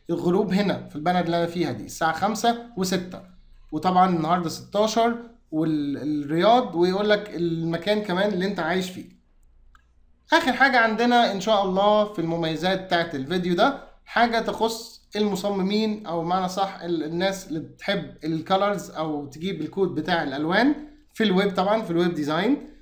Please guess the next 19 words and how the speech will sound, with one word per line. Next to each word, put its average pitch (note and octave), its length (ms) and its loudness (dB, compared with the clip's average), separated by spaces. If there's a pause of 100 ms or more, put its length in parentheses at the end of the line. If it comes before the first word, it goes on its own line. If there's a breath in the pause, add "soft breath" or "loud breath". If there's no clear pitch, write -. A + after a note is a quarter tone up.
(120 loud breath)
بتكتب D4+ 600 2
هيكس - 460 0 (260)
Color. F3 300 2 (680 loud breath)
هيكس - 260 0
Color C#4 240 4
بيجيب A#3 340 2
لك B3+ 380 2
الألوان، G#3+ 840 4 (320)
ال-، F3 200 -2
البانل F3+ 580 4
اللي G3+ 180 0
فيها A3 220 2
الألوان F3+ 420 6
كلها G#3 580 2 (640)
بالشكل E3+ 380 0
ده. A3 360 2 (1080)
ومش A3+ 260 2
بس C4+ 240 0
كده، C4+ 360 2